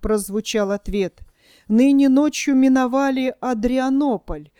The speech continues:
Утром двинемся на север, в Родопы». «Погодите», промолвил воевода, «молчите. Дайте мне только воды и вина,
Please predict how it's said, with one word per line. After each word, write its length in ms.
Утром 640
двинемся 680
на 200
север, 640
в 160
Родопы». 680
«Погодите», 800
промолвил 680
воевода, 720
«молчите. 960
Дайте 500
мне 200
только 500
воды 640
и 160
вина, 600